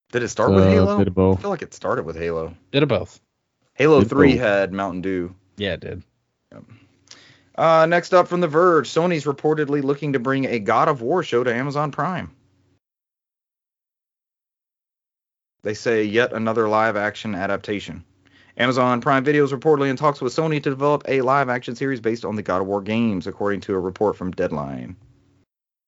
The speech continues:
Speaker 1: Uh, the executive producers of The Expanse and the executive producer of The Wheel of Time,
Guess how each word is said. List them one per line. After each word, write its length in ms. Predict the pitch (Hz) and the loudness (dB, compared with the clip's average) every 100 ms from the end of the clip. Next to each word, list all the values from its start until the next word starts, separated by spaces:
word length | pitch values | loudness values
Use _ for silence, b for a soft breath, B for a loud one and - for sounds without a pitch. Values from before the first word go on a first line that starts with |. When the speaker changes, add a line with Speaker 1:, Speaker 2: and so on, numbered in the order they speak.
| _ _ _ _ _ - - | _ _ _ _ _ -18 -4
Speaker 1:
Uh, 640 | 98 95 92 92 90 90 90 | 0 2 2 2 2 0 -2
the 60 | |
executive 380 | 98 110 107 107 | 0 -2 0 -4
producers 380 | 120 113 117 107 | 0 0 0 -2
of 120 | 95 | -2
The 80 | 98 | -6
Expanse 920 | - - 131 185 - - - - - | -8 -4 0 0 -4 -18 -18 -20 -16
and 280 | 110 104 104 | -10 -6 -4
the 60 | 101 | -4
executive 340 | 95 95 92 | -2 -2 -4
producer 380 | 101 92 92 95 | -6 -8 -2 -2
of 80 | 87 | -2
The 80 | 92 | -2
Wheel 200 | 98 95 | 0 0
of 80 | - | 2
Time, 440 | 139 135 139 | 4 4 4